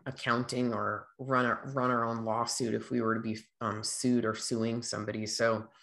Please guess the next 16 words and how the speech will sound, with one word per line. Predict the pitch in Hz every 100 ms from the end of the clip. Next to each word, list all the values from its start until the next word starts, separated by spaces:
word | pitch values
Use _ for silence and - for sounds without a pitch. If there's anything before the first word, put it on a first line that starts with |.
| - - -
we | 131
sure | - 131
wouldn't | 127 120 -
engineer | 123 123 117 117
our | 110 107
own | 110
building | 107 110 110 107
either. | 107 110 110 117
So | - 131 117 107
I | 143
could | 139 127
go | 113
on, | 107 104
but | 117 120
I |
think | 123 151 -